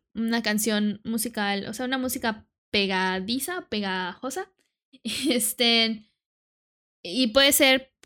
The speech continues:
por exposición a la, a la música, a la canción, pero también puede ser darse por, eh, experiencias, o sea, de la memoria involuntaria, que, como pueden ser, por ejemplo, que de repente veas, leas o escuches una palabra que tiene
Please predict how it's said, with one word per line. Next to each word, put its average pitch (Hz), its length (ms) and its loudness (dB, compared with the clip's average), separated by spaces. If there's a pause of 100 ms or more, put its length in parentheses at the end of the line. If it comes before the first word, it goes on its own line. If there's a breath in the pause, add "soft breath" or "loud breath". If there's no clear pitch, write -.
por 262 180 6
exposición 220 540 2
a 220 60 2
la, 226 200 4
a - 180 0
la 220 240 2
música, 247 440 0
a 202 40 4
la 180 100 2
canción, 262 460 2 (960)
pero 247 180 0
también 254 320 0
puede 285 240 2
ser 247 500 2 (340)
darse 247 600 0
por, 254 420 0
eh, 208 420 -4
experiencias, 285 800 0
o 226 80 -6
sea, 220 140 -4
de 208 180 2
la 190 120 2
memoria 208 340 2
involuntaria, 277 760 0 (440)
que, 214 160 -6
como 220 240 -4
pueden 226 240 0
ser, 214 460 0 (340)
por 226 120 0
ejemplo, 214 360 -2
que 208 120 -4
de 190 80 2
repente 220 440 -2
veas, 226 480 -2 (140)
leas 247 480 4
o - 20 2
escuches 247 460 0
una 240 180 0
palabra 208 480 2
que - 320 -6
tiene 226 640 0